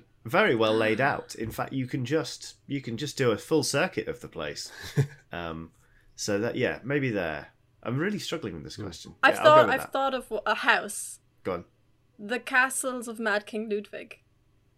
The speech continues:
Speaker 3: 'Cause you build a house as you play. Or no, between the Castles of Mad King Ludwig. 'Cause, yes, that one. And you have, like, loads of random rooms. Like,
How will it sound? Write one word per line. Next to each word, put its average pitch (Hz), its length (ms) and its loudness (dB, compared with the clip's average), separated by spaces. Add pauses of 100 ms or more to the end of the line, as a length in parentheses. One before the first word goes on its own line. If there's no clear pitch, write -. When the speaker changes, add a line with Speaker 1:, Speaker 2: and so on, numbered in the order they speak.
(120)
Speaker 3:
'Cause 254 220 -4
you 254 140 -2
build 254 360 2
a 233 80 0
house 202 580 -4 (560)
as 208 200 2
you 196 60 -8
play. 214 540 -4 (760)
Or 294 140 12
no, 339 160 8
between 320 340 2
the - 60 -2
Castles 226 400 0
of 214 60 -4
Mad 202 200 0
King 196 180 -6
Ludwig. - 340 -12 (160)
'Cause, 226 320 -8 (160)
yes, - 480 0
that 226 180 6
one. - 240 -8 (280)
And 247 120 2
you 254 100 2
have, 269 180 10
like, 269 200 6
loads 254 300 0
of 226 160 -4
random 220 480 2
rooms. 202 540 -2
Like, 190 340 0